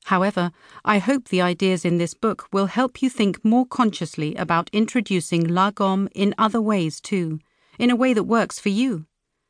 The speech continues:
By making subtle changes to your everyday routine, you can find greater balance and make time for the things that matter most in life,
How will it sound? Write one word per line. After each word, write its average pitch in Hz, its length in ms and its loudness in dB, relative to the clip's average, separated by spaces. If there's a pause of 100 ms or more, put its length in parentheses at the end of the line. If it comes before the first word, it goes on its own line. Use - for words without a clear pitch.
(300)
By 196 140 2
making 196 380 2
subtle 277 340 -2
changes 170 500 -2
to 185 120 -4
your 180 280 0
everyday 208 600 0
routine, 170 640 -2 (280)
you 254 140 2
can 233 180 0
find 185 380 0
greater 214 340 0
balance 185 600 -4 (360)
and 233 160 4
make 262 220 0
time 254 320 2
for - 100 -4
the 180 120 -2
things 208 200 2
that 202 140 -4
matter 220 260 2
most 226 400 2
in 156 160 0
life, 156 340 -4